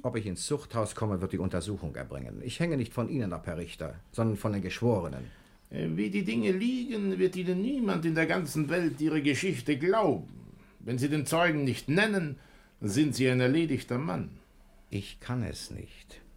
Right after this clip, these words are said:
Speaker 1: Dabei braucht dieser Mann nur den Mund aufzutun und zu sagen, Peter Voss ist kein Millionendieb. Niemand, der es hört,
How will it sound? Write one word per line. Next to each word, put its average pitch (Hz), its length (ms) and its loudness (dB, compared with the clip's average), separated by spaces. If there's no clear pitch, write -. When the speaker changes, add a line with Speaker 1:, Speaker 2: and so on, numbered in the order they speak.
Speaker 1:
Dabei 147 340 6
braucht 139 260 0
dieser 151 220 2
Mann 151 300 0
nur 208 160 0
den 165 160 0
Mund 101 280 -2
aufzutun 69 720 -8
und 87 160 -4
zu 95 140 -2
sagen, 143 560 4
Peter 147 380 6
Voss - 560 0
ist - 400 -2
kein 104 300 0
Millionendieb. 87 760 -6
Niemand, 120 460 6
der 92 120 -2
es - 140 -6
hört, 120 340 -2